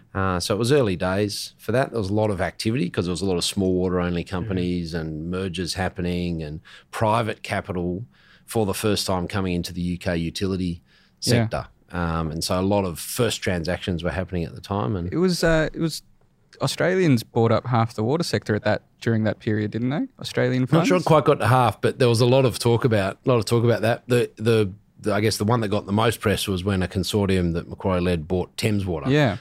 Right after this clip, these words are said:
Speaker 1: So that's the water utility around London, high profile, uh, large transaction, uh, and that consortium owned Thames for a number of years.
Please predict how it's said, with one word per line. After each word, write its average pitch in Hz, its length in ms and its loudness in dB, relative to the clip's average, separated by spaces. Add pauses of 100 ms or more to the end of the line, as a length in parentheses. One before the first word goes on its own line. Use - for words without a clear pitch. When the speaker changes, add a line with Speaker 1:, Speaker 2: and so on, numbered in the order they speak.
Speaker 1:
So 101 100 -2
that's 92 160 -2
the 82 80 -4
water 85 180 0
utility 85 440 0
around 85 220 0
London, 113 520 2
high 95 180 0
profile, 95 720 0 (320)
uh, 85 240 -2
large 95 280 -2
transaction, 90 880 -2
uh, 87 420 -2
and 90 140 -4
that - 120 -6
consortium 85 480 -6
owned 87 420 -2 (380)
Thames 104 460 0
for 92 180 -2
a 90 40 0
number 92 320 -2
of 78 120 -8
years. 87 540 -4